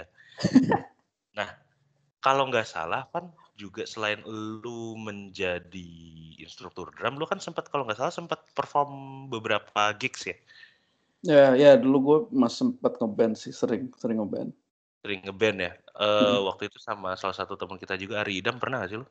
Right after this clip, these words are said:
Speaker 2: Atau sama
Speaker 1: Enggak,
Speaker 2: kakaknya ya?
Speaker 1: enggak, gue sama kakaknya, iya, iya,
Speaker 2: Oh,
Speaker 1: sama kakaknya
Speaker 2: iya.
Speaker 1: Ari.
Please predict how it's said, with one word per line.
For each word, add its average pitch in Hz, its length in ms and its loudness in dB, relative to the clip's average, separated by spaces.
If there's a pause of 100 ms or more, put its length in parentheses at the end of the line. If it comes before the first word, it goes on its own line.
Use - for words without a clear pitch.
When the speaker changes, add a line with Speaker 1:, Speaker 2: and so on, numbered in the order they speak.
(540)
Speaker 2:
Atau 113 320 2
sama 123 80 6
Speaker 1:
Enggak, 151 160 10 (160)
Speaker 2:
kakaknya 170 80 4
ya? 196 100 12
Speaker 1:
enggak, 175 220 10
gue 170 180 8
sama 190 200 8
kakaknya, 131 400 8 (180)
iya, 127 160 0
iya, 110 320 4
Speaker 2:
Oh, 98 100 -14
Speaker 1:
sama 104 220 0
kakaknya 107 180 0
Speaker 2:
iya. 104 140 -2
Speaker 1:
Ari. 95 140 -6